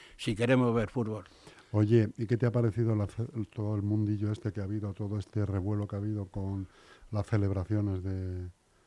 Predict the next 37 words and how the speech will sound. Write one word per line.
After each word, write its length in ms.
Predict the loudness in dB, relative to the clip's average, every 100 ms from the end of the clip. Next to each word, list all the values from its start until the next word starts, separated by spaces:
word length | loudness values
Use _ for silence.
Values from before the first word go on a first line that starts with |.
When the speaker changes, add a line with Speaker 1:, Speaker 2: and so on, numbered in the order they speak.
| _ _ -10
Speaker 2:
de 100 | -6
los 320 | -4 -4 -6
marroquíes 840 | -6 -6 -4 -6 2 4 4 2 -2
que 180 | -4 -2
hay 400 | -2 -4 -4 0
en 60 |
Speaker 1:
Bueno, 220 | 2 2
Speaker 2:
España 260 | 4 4 4
Speaker 1:
se-, 60 | 2
Speaker 2:
y 40 |
los 60 | 2
Speaker 1:
se-, 60 |
Speaker 2:
que 60 | 0
hay 80 | 0
en 100 | 4
Bélgica 360 | 4 4 0
también, 520 | 0 4 6 8 6 4
que 100 | 6
Speaker 1:
se-, 140 | 6
Speaker 2:
se 140 | 6
celebra 280 | 0 2 4
allí 160 | 4 4
Speaker 1:
se-, 60 |
yo, 180 | 4 4
Speaker 2:
también? 180 | 4 6
Speaker 1:
yo 160 | 10 10
esto 260 | 8 8
lo 80 | 8
esperaba 600 | 8 8 10 10 8 8
y 400 | 6 6 4 4
ya, 400 | 6 8 8 8
eh, 200 | 6 4
precisamente 800 | 0 -4 0 2 4 4 4 2
previamente 760 | 2 4 6 8 6 6 4 4
antes 300 | 2 4 2
del 160 | 2 2
partido, 640 | 0 2 2 4 2